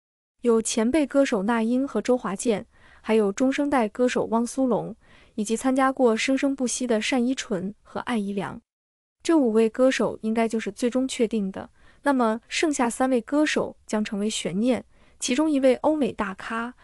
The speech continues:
还有一位或者是一组国际歌手，然后是一位内地或者港台歌手。之前的另一组国际歌手是曝光的日本摇滚乐队，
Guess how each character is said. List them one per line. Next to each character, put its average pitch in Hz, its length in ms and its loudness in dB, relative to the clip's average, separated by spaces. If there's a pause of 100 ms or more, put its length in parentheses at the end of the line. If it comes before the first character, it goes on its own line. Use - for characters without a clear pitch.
(200)
还 - 160 -2
有 285 120 4
一 226 140 2
位 226 240 2
或 240 220 0
者 226 80 -2
是 214 140 -2
一 220 60 0
组 180 220 -8
国 180 180 -4
际 247 140 -4
歌 311 220 0
手， - 280 -4 (360)
然 208 120 -4
后 214 140 0
是 220 120 -4
一 208 60 0
位 226 140 2
内 285 260 0
地 202 220 -6
或 208 160 -6
者 196 80 -6
港 208 220 -10
台 - 180 -14
歌 220 220 -4
手。 - 260 -8 (600)
之 - 160 0
前 254 220 0
的 262 100 4
另 302 160 2
一 269 80 2
组 190 200 -4
国 196 200 0
际 240 140 -2
歌 269 180 2
手 240 240 0
是 208 160 -6
曝 233 220 2
光 247 240 0
的 233 100 2
日 226 160 -2
本 208 200 -2
摇 190 160 -2
滚 202 160 -2
乐 202 120 -2
队， 202 280 -2